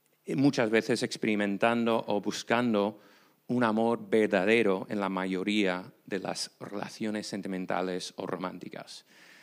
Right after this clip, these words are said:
Y, y yo creo que muchas veces por los mensajes que nos llegan, nos hacen creer que el deseo sexual, la química,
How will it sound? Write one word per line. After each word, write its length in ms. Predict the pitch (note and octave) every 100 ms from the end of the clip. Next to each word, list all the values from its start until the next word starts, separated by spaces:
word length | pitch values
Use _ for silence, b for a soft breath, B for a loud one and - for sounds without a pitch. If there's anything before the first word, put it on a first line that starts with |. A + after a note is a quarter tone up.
| b b
Y, 440 | A#2 A2 A2 -
y 80 | B2
yo 140 | A#2+ B2+
creo 120 | C3+
que 100 | C3
muchas 280 | B2 B2 A2+
veces 280 | A#2+ C#3
por 220 | - A2 G#2
los 140 | G#2
mensajes 560 | G#2 G2+ C#3+ C3+ C3+ -
que 100 | A#2+
nos 140 | G2+
llegan, 400 | A#2+ A2+ A2+ B2 b b b b b
nos 180 | A2+ B2+
hacen 220 | A#2+ C3
creer 380 | A#2 A2 A2+ A2+
que 260 | A2 G#2 -
el 100 | G2+
deseo 360 | G2 D#3 D3
sexual, 720 | - A2+ - G#2 G2+ G#2 G#2+ B B
la 260 | A2 G2 -
química, 720 | C3+ C3 A#2+ - A2 A2